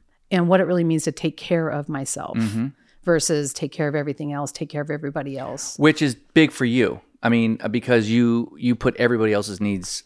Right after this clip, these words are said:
Speaker 2: ahead of yours for so long,
Speaker 1: Mm-hmm.
Speaker 2: especially as a mother.
Speaker 1: Mm-hmm.
Speaker 2: And you're real humble. I like that. Uh, you are very accomplished, very successful in a high pressure industry. W-, uh, I,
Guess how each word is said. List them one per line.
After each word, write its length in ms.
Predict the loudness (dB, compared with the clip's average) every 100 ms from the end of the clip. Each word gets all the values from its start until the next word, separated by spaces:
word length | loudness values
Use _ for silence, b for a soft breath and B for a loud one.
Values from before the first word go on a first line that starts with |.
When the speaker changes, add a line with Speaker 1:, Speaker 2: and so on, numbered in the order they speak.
| _ 0
Speaker 2:
ahead 340 | 0 4 4
of 100 | 4
yours 240 | 2 -2 -2
for 160 | -6
so 260 | -4 0 0
long, 240 | 0 -2 -4
Speaker 1:
Mm-hmm. 100 | 2
Speaker 2:
especially 260 | 2 4
as 60 | 0
a 40 |
mother. 340 | 2 2 0 -2 -4
Speaker 1:
Mm-hmm. 200 | -2 -4 2
Speaker 2:
And 140 | 4
you're 80 | 6
real 240 | 6 6 2
humble. 560 | 2 4 4 2 0 0
I 60 | 2
like 220 | 2 2
that. 320 | 0 0 -4 _
Uh, 200 | -2 -2 -4 -16 -20 -6
you 180 | 2 2
are 80 |
very 240 | 4 4 4
accomplished, 540 | 2 -4 -4 -12 -18 -20 -20 -20
very 400 | -16 0 4 4
successful 640 | 2 -4 -4 -4 -4 -8 -4
in 120 | -2
a 60 | -2
high 240 | 0 0
pressure 440 | 0 -4 -4 -8 -8
industry. 460 | -8 -8 -12 -18 _ b b b b b -8
W-, 160 | -6 -4
uh, 120 | -4
I, 120 | 0